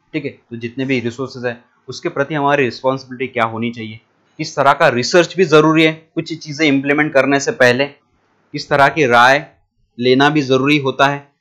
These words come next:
states को भी specifically कुछ resources का यूज़ करते समय center से या फिर other stakeholders से, तो,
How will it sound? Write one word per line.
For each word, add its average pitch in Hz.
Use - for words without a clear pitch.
states -
को 147
भी 143
specifically 135
कुछ -
resources 135
का 143
यूज़ 127
करते 123
समय 127
center 127
से 131
या 120
फिर 139
other 135
stakeholders 131
से, 131
तो, -